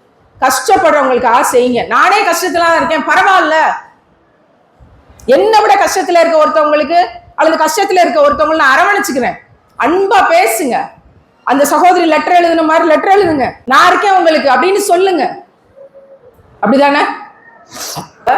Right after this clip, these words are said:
கேட்டு இடம் வாங்கி கொடுத்து, "என்னுடைய மகள் போல" அப்படின்னு சொல்லிக்கிற வேண்டியதான். அவ இன்னைக்கு வரல, மதரசால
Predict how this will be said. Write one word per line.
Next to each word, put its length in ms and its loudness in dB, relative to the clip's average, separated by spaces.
கேட்டு 380 0
இடம் 260 0
வாங்கி 340 -2
கொடுத்து, 440 -2
"என்னுடைய 280 -4
மகள் 320 -2
போல" 400 2
அப்படின்னு 400 -4
சொல்லிக்கிற 280 -4
வேண்டியதான். 420 -2
அவ 180 0
இன்னைக்கு 260 0
வரல, 260 2
மதரசால 460 0